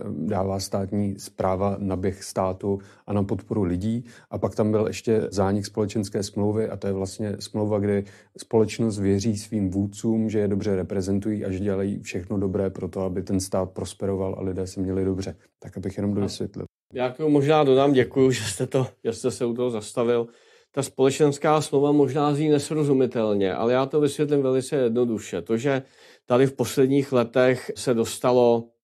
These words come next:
Speaker 2: do dluhové pasti téměř milion lidí, kteří dluží objem peněz, který převyšuje státní rozpočet,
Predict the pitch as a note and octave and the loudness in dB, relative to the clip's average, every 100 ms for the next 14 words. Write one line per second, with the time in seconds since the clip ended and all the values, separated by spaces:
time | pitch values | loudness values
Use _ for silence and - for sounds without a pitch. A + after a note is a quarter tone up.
0 | _ B2+ A2+ A2+ A2 G#2+ A2+ A#2 A2+ A2 | _ 2 4 4 2 2 4 4 2 -2
1 | - - A2+ A2 _ - _ - A2+ A#2+ | -4 0 0 0 _ -20 _ 0 2 2
2 | - A#2+ B2 B2+ B2 A#2+ A2+ G#2 F#2 G2+ | 2 4 6 6 6 4 4 2 0 -2
3 | - - A#2+ A2+ A#2 A#2 A2+ A2+ A#2 A#2 | -6 -6 -4 0 0 2 0 2 2 2
4 | A#2 A#2+ A2+ B2 A#2+ A#2 A2 A2+ A2+ - | 0 0 2 4 4 2 2 2 2 0
5 | B2 A#2 - G#2+ G#2+ - B2 A#2 - G#2 | -4 -4 -2 -2 -2 -2 0 0 0 -2
6 | G#2 G#2 A2+ G2+ - G#2+ - F#2 D#2 | -2 -4 -6 -6 -10 -12 -8 -6 -6